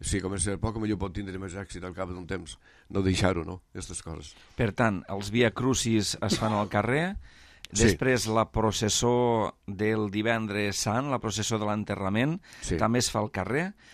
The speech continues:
Speaker 2: i
Speaker 1: Sí.
Speaker 2: després diumenge de Pasqua també, eh, a la missa de resurrecció hi ha la processó de l'encontre, que també es fa al carrer, i l'encontre es fa davant de l'església,
Speaker 1: De l'església,
Speaker 2: doncs.
Speaker 1: molt bé, sí. Sí.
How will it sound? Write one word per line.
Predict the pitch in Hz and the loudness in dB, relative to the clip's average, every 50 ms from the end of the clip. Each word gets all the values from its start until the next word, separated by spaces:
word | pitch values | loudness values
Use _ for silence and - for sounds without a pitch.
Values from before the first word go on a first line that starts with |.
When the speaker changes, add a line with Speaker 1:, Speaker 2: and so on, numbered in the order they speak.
| - - | -14 -4
Speaker 2:
i | - 127 | 0 4
Speaker 1:
Sí. | 110 | 4
Speaker 2:
després | 104 117 - - 131 120 110 101 | 4 4 2 0 0 0 2 4
diumenge | 117 120 120 120 131 135 131 113 120 104 | 4 4 4 4 4 2 2 2 2 0
de | 107 107 | 0 0
Pasqua | - - 120 127 120 - - - 139 151 160 160 - - - - | 0 0 2 2 2 0 -2 0 0 0 0 0 -2 -6 -10 -6
també, | - 110 107 110 110 117 123 139 151 156 - - - - - - _ _ - | -4 -2 0 2 2 4 4 2 0 -2 -8 -14 -20 -20 -20 -20 _ _ -4
eh, | 107 110 107 104 101 98 98 92 92 92 92 92 92 | -2 0 2 2 2 0 0 0 0 0 0 0 0
a | 92 92 | 0 0
la | 92 95 | 0 0
missa | 110 113 - 120 107 | 0 0 0 0 0
de | 107 104 | 0 0
resurrecció | 101 107 - - 104 92 104 98 - - 123 113 113 | -2 -2 -4 -4 -4 -4 -4 -4 -2 0 2 2 2
hi | 117 | 4
ha | 120 123 | 2 2
la | 131 117 - | 0 0 0
processó | 107 110 104 - 101 - - 110 | -2 -2 -2 -2 -2 0 0 0
de | 107 110 | 0 0
l'encontre, | 110 110 113 107 - 110 113 107 - 135 131 | 0 -2 -2 -2 -2 -2 -2 -2 -2 -4 -4
que | - | -2
també | 113 117 110 107 107 107 | -2 0 0 0 0 0
es | - - | -2 -2
fa | - 107 | 0 0
al | 104 98 | 0 0
carrer, | - 110 110 107 120 131 143 - - - - - | 0 0 0 0 0 -2 -4 -6 -12 -20 -14 -8
i | - 101 | -2 -2
l'encontre | 101 104 107 - 117 113 110 117 123 | 0 0 0 0 2 2 2 2 0
es | 117 - | 0 0
fa | - 113 110 | 2 0 2
davant | 107 117 110 107 101 104 110 120 120 117 - _ | 2 2 2 2 2 2 0 -2 -4 -6 -8 _
de | - 104 95 104 104 | -8 -6 -4 -2 -2
l'església, | 98 95 98 - 92 92 85 87 - 92 - | 0 -2 -2 -2 -2 -2 -2 -2 -4 0 2
Speaker 1:
De | 92 | 4
l'església, | 90 90 80 92 98 92 71 71 65 | 4 4 4 4 4 4 2 0 -2
Speaker 2:
doncs. | 73 95 | -2 0
Speaker 1:
molt | 92 87 78 | 0 2 2
bé, | 78 | 2
sí. | - - 92 80 - - - - - - - | 2 2 0 0 -2 -6 -18 -20 -20 -16 -2
Sí. | - 98 92 92 | 4 4 4 4